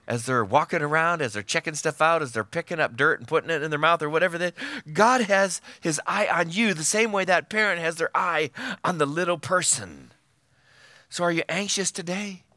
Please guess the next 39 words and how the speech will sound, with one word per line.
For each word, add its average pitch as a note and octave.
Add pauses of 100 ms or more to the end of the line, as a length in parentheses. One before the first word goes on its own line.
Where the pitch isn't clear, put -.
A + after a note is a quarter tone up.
(300)
You G#3
can A3+
relax. G3 (640)
God G3
will G3
see -
you F3
through. D#3+ (840)
You F#3+
know, G#3
we, A3
we G#3
received G3
that, D#3
the C3+
care F3+
offering, F#2 (420)
the, A#2
with C3+
the C3+
deacon D3
fund. G#2 (1160)
Some C4
of D#4
you G#3
here F#3+
might E3+
have D#3
great C#3+
need B2+
today. C#2+ (260)
Well, F3+
then A3
just -
come A#3+
and F#3
ask. - (1400)
We'll E3+
help. G#3+